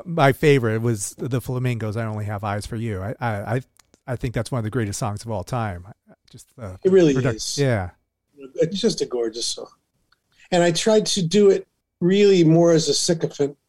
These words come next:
Speaker 2: kind of fan, you know, like a, just a fanboy.
Speaker 1: Yeah.
Speaker 2: Um, I wasn't trying to reinvent the wheel there. Art Garfunkel already did a pretty good job of that.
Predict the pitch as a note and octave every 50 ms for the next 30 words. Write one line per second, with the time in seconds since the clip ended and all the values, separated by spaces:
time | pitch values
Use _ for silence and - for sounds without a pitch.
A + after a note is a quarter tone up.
0 | _ - D#3+ D#3 D3 B2 - _ _ _ _ _ - - D3 C#3 C3+ B2 A#2 G#2+
1 | G#2+ A2 A#2+ - - - A#2 A#2 A#2+ A#2 - B2 A#2 - - - - - - -
2 | - - _ _ - E3 D3 C3+ C3+ B2+ A#2+ A2 G2+ G2+ - _ _ _ _ -
3 | A2+ A2 A2 A2+ A2 G#2+ - - _ _ _ _ _ _ _ _ D#3 D#3+ D#3+ F3+
4 | F3 E3 E3+ D#3+ D#3+ - E3 D#3 D3 D3 D3 C#3+ D3 C#3+ C#3 B2+ C#3 C3+ C3 -
5 | C3 B2 B2 B2 B2 B2 A#2+ A#2 B2 B2 A#2+ A#2 A#2 - _ _ _ _ _ _
6 | _ - F3 E3+ E3 E3 D#3+ D#3 D#3 D#3 D#3+ D3 C#3+ - C#3 C3+ C3+ C3+ C3+ C3+
7 | C#3 B2+ C#3+ C3+ C#3 - - D3 C#3 B2+ C3 B2 - B2+ A#2+ A#2+ B2+ C#3 C3+ C3+
8 | D3+ D#3 E3 E3+ -